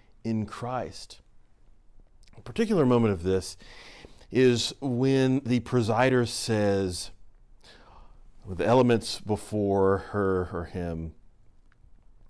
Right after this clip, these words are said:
"On the night in which Christ gave himself up for us,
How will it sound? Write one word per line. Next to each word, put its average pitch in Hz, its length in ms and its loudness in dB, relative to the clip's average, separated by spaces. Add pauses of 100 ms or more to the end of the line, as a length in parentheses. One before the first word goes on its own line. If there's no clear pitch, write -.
(500)
"On 101 160 0
the 107 240 0
night 110 160 2
in 110 100 0
which 110 240 -2
Christ 110 240 0
gave 110 160 0
himself 104 400 0
up 113 140 0
for 104 180 -2
us, - 460 -2